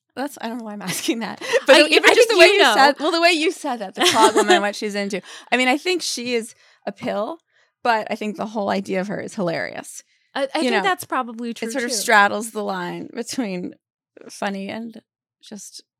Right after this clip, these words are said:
Speaker 1: um, very, s-, you know, self self-indulgently, self-caringly, organically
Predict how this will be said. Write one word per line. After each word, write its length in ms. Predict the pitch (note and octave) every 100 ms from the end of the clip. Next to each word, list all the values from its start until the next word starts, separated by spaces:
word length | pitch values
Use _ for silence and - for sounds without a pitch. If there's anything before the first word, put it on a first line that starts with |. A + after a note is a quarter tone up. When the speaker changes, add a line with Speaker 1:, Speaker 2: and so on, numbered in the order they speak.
| -
Speaker 1:
um, 340 | G3 D#3 F3 _ _ _ -
very, 440 | F#3 F#3 E3 E3+
s-, 240 | F#3+ - -
you 100 | G3+
know, 140 | E3 - _ _
self 760 | - - G3+ F3 F#3 - - _ _ _ _ _ _
self-indulgently, 1200 | - - F3+ - F3+ F3 - G#3+ E3 F3+ F3 F3 F#3
self-caringly, 1400 | - E3+ F3+ - - F3+ F#3 F3+ F#3+ G3 G#3+ G#3 G3 F#3+ _ _ _ _ _ _ _ -
organically 1160 | A3 G3 F3+ F3+ F3+ _ G3 F3+ F3 E3+ E3+